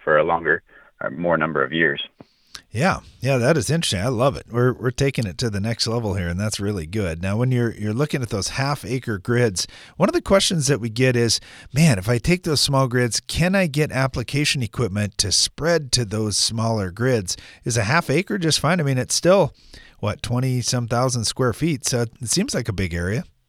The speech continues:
Speaker 1: Yeah, so we're in, we're in Northwest Ohio where, you know, banding is, is big right now, and there's a lot of, a lot of government money for banding. And so we've actually created a, a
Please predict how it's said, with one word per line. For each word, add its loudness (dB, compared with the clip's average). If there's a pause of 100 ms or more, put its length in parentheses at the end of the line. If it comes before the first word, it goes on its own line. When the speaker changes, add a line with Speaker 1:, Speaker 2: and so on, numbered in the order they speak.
(1000)
Speaker 1:
Yeah, 6 (100)
so 6
we're 6
in, 0 (440)
we're 6
in 8
Northwest 8
Ohio 10
where, 6 (140)
you -8
know, -2
banding 4
is, -4 (100)
is 0
big 8
right 8
now, 4
and -2
there's -2
a -4
lot 8
of, 2 (160)
a 0
lot 8
of 2
government 6
money 4
for -2
banding. 4
And -6
so 6
we've 8
actually 6
created 8
a, 8 (480)
a 0